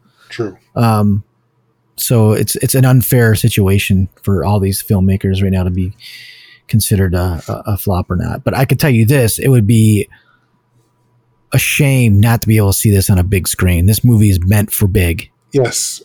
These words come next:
Speaker 2: Right. These, these are why, these are why theaters still exist, because the, you know, everybody's home T V are fairly nice now. Uh, so,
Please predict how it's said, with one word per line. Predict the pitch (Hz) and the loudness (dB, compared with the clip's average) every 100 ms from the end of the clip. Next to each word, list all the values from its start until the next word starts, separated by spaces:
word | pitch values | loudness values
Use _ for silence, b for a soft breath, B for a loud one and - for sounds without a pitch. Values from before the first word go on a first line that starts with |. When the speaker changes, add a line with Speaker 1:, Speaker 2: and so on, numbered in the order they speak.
| - | -2
Speaker 2:
Right. | 190 190 | 0 2
These, | 113 107 | 0 2
these | 127 143 | 2 2
are | 156 | 2
why, | 127 131 127 B B | 2 0 -2 B B
these | 147 165 | 0 0
are | 180 | 0
why | 156 143 | 0 0
theaters | - 151 135 120 | 0 0 2 0
still | - 107 | 2 0
exist, | 95 95 110 98 - - 104 | 0 0 0 -2 -6 -4 -2
because | 110 113 101 | 0 0 0
the, | 101 101 | -2 0
you | 123 | 2
know, | 107 | 4
everybody's | 127 123 117 | 4 4 2
home | - 131 123 117 104 | 0 2 4 4 2
T | - 110 | 0 2
V | 107 101 | 2 0
are | |
fairly | 98 117 101 98 | 0 0 2 2
nice | 98 101 - | 2 0 0
now. | 110 87 90 B B B B B B | 0 0 -2 B B B B B B
Uh, | 92 95 90 - - - | -4 -2 -2 -6 -10 -10
so, | - 110 101 98 90 | -2 2 2 2 -2